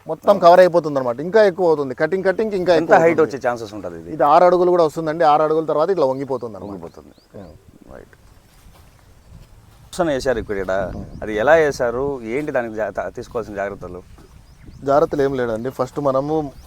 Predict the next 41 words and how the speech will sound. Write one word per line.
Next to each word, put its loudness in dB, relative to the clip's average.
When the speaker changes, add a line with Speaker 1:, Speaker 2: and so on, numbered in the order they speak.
Speaker 1:
మట్టి -6
అనేది -4
దున్నించుకుంటాం. -10
ఏ -2
Speaker 2:
ఓకే. -2
Speaker 1:
సీడ్కైనా -2
కానీ -4
మట్టి -4
బాగా 2
దున్నించుకొని, -6
Speaker 2:
రైట్. -14
Speaker 1:
నేను -2
సజెస్ట్ -2
చేసేది -4
డ్రిప్ -6
ఇరిగేషన్ 0
త్రూ -6
పెట్టించుకోండి, -4
ప్లస్ -2
బోదెలు 6
వేసుకోవాలి. -2
ఈ -12
బోదె 0
అనేది -2
ఇట్లా -4
ఉంటుంది -4
కదా -2
కొండలాగా. 0
Speaker 2:
మ్మ్. -6
Speaker 1:
So, -4
దీని -2
మీద 0
Speaker 2:
మ్మ్. -6
Speaker 1:
మనం -4
ఏం -4
చేస్తామంటే -2
ఒక -2
కట్టె -6
తీసుకొని -8
ఇలా 2
ఒక, -4